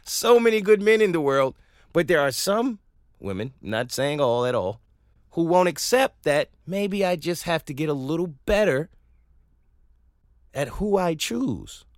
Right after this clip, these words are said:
or what I look for or who I am.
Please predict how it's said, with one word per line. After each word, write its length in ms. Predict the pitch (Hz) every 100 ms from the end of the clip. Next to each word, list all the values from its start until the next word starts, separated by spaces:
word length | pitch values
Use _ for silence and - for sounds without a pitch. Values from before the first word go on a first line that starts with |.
| _
or 120 | 104
what 220 | 127 208
I 160 | - 170
look 320 | 156 214 247
for 400 | - 90 62 - _ _ _ _ _ _ _ _ _ _ _ _ _ _ _ _ _
or 220 | 170 196
who 220 | 147 226
I 220 | 226 330
am. 420 | 339 - 52 -